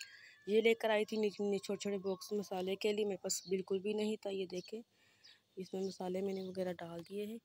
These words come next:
ये ज़ीरा, ये गरम मसाला पिसा हुआ, पिसा हुआ, सूखा धनिया, ये white वाला नमक है, ये हल्दी। इसलिए मुझे बहुत ज़्यादा परेशान मैं होती थी,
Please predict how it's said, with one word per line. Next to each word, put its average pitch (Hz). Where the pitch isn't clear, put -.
ये 185
ज़ीरा, 180
ये 175
गरम 185
मसाला 190
पिसा 180
हुआ, 185
पिसा 180
हुआ, 180
सूखा 185
धनिया, 180
ये 175
white 175
वाला 185
नमक 175
है, 185
ये 175
हल्दी। 160
इसलिए 214
मुझे 208
बहुत 190
ज़्यादा 185
परेशान 180
मैं 220
होती 202
थी, 202